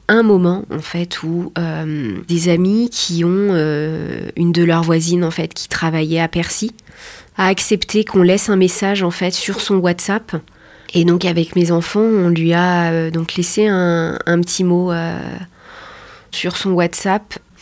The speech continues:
Après, je me dis que, euh, il y a peut-être pas de hasard, mais, euh, vous voyez, ce message, il lui a été donné le, le vendredi dans la nuit, en fait, vers minuit. Et, euh, et en fait, il est parti juste après.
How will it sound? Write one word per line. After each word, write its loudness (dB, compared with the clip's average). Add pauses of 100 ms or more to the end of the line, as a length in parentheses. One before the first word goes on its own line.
(380)
Après, 2
je 2
me 6
dis -2
que, -4
euh, -2 (920)
il 2
y 6
a 4
peut-être 0
pas 4
de 4
hasard, 2
mais, 2
euh, -4
vous -8
voyez, 0
ce -2
message, 2
il -4
lui 0
a 0
été 0
donné 2
le, 0 (880)
le 0
vendredi 2
dans 4
la 2
nuit, 2 (440)
en -4
fait, -8 (160)
vers -2
minuit. -2 (1300)
Et, 0
euh, -4 (1300)
et 0
en -6
fait, -8
il -8
est -8
parti -6
juste -6
après. -12